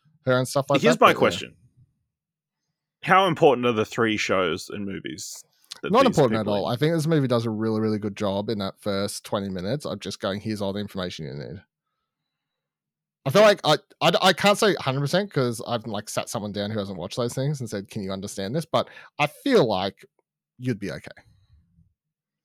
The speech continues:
Speaker 2: I don't know. Yeah. The people behind me, one of them was like, well, they were talking before the movie and like, "Oh, I've not been catching up on anything in the M C U."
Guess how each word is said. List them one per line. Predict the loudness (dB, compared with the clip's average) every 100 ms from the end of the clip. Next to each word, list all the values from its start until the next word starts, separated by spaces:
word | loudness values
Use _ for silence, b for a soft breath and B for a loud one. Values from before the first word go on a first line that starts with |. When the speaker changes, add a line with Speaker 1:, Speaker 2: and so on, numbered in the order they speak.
| _ -6
Speaker 2:
I | -6
don't | -6
know. | -16 -20 _ -10
Yeah. | -10 -10
The | -4 4
people | 6 8 8
behind | 6 8 6 6
me, | 2 0 -4 -16 0
one | 2 4
of |
them | 2 0
was | 0
like, | 0 -4 _ _ _ _
well, | 0
they | 2
were | 2
talking | 0 -2 -6
before | -6 -6
the | -2
movie | -2 -2
and | -2
like, | -2 -4 -2
"Oh, | 2
I've | 4 2 0 -10
not | 0 0 0
been | -10 -4
catching | -4 -2 -2
up | 0
on | 0
anything | -2 -4 -6
in | -6
the | -6
M | -8
C | -8 -6
U." | -6